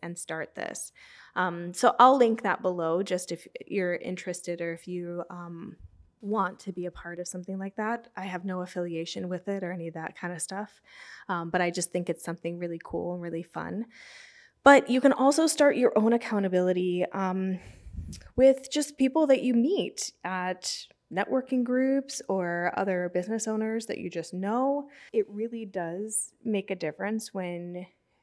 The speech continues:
you say that you're gonna do something and somebody's like, "Hey, remember that you said that you're gonna do this, like, six months ago? Did you do it?" <laughs> And then you're like, "Ah, you know what? I either changed directions or, like, oh yeah, I've made excuses and not ha-, not to do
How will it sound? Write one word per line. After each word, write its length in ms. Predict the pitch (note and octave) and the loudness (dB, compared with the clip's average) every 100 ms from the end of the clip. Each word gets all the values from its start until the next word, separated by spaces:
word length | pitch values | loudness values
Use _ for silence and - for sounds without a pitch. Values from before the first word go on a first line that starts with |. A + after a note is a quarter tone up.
| _ | _
you 180 | F#3+ F3+ | -8 -6
say 300 | F3 F3+ F3+ | -4 -2 -2
that 160 | F3 - | -4 -6
you're 140 | F3 | -6
gonna 160 | F3 E3+ | -8 -8
do 160 | E3+ | -10
something 480 | - F3+ F3+ G#3 A3 | -10 -12 -8 -8 -6
and 120 | F#3 | -8
somebody's 400 | - E3+ E3+ E3 | -10 -10 -8 -8
like, 220 | F3 E3+ | -6 -8
"Hey, 400 | - C4 A#3 - - _ _ _ G3+ | -6 -4 -4 -6 -12 _ _ _ -14
remember 300 | F#3+ F#3+ G3+ | -10 -8 -6
that 80 | |
you 120 | G3+ F#3 | -6 -8
said 180 | - F#3 | -10 -10
that 120 | - | -10
you're 120 | F#3 | -10
gonna 160 | F3+ E3+ | -10 -8
do 160 | E3+ | -8
this, 200 | F3+ G#3 - | -6 -8 -6
like, 200 | E3 - | -8 -8
six 260 | - - | -14 -10
months 220 | F3 F#3 A3 | -10 -10 -6
ago? 160 | B3+ | -6
Did 180 | B3 E3+ | -6 -8
you 60 | E3 | -8
do 200 | E3+ A3+ | -8 -6
it?" 220 | E4 - - A4 | -6 -8 0 2
<laughs> 260 | - F4 - _ _ _ - - - - | 2 0 -4 _ _ _ -12 -10 -10 0
And 140 | C#4+ D4+ | 2 2
then 100 | D#4+ | 2
you're 140 | D#4+ | 0
like, 260 | D#4 C#4 - D#4+ | 0 -2 -6 -4
"Ah, 340 | F4 E4+ C#4 | 0 2 4
you 160 | A#3+ D4 | 2 0
know 100 | D#4+ | 2
what? 180 | F4 | 2
I 80 | D4 | 2
either 280 | - C4+ B3+ | 0 4 4
changed 400 | B3 E4 D#4+ - | 2 -4 -4 -2
directions 460 | C#4 C#4 - C4 A#3+ | 0 0 -2 -6 -4
or, 220 | A#3 A#3 | -4 -2
like, 240 | A3 A3 - | -4 -4 -4
oh 140 | C4 | -4
yeah, 380 | A#3+ G3+ E3+ E3+ | -2 -2 -2 -2
I've 200 | F#3 F#3+ | -2 -2
made 140 | F#3+ | -2
excuses 640 | F#3 - - F3+ F3+ E3 E3+ | -4 -6 -10 -10 -6 -6 -6
and 140 | E3+ | -4
not 200 | E3+ - | -4 -4
ha-, 180 | F#3 - | -6 -10
not 280 | F3+ F#3+ F#3 | -4 -2 -2
to 80 | E3+ | -6
do 120 | - | -10